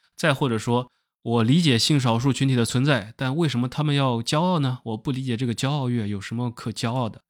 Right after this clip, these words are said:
那说到这里，也适逢六月这个骄傲月刚刚过去，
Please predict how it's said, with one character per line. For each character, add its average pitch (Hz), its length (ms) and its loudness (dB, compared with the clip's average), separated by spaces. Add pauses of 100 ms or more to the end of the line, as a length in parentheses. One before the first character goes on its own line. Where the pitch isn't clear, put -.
(720)
那 135 120 -4
说 - 140 -2
到 143 120 2
这 139 160 2
里， 101 180 0
也 104 180 -2
适 123 220 -2
逢 113 260 -2
六 123 160 2
月 113 140 0
这 120 80 -4
个 113 80 -4
骄 123 140 -4
傲 120 160 -2
月 110 180 -2
刚 123 280 -2
刚 127 200 -2
过 120 140 -2
去， - 260 -10